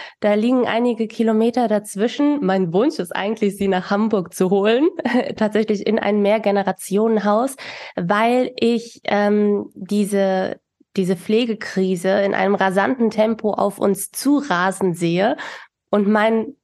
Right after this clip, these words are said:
erstes Bedürfnis als Tochter ist es natürlich, dass meine Eltern gut versorgt sind, also meine eigenen Eltern. Aber es ist halt wichtig, diesen Punkt noch weiter zu denken. Es geht nicht nur um die eigenen Eltern,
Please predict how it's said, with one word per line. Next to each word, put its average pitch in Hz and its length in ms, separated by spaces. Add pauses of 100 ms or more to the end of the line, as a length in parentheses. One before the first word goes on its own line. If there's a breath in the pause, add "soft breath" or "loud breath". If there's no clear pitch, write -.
(160)
erstes 214 360
Bedürfnis 202 600
als - 360
Tochter 220 540
ist 185 120
es 180 120
natürlich, 190 600 (460 loud breath)
dass 202 180
meine 233 320
Eltern 196 400
gut 170 180
versorgt 160 460
sind, - 180
also 170 140
meine 185 260
eigenen 185 380
Eltern. - 500 (320)
Aber 226 540 (400)
es 208 100
ist 208 140
halt 180 200
wichtig, 208 440
diesen 208 260
Punkt 214 200
noch 185 200
weiter 240 380
zu 190 160
denken. 170 320
Es - 140
geht 220 200
nicht 277 380
nur 214 140
um 196 140
die 185 120
eigenen 190 340
Eltern, 185 360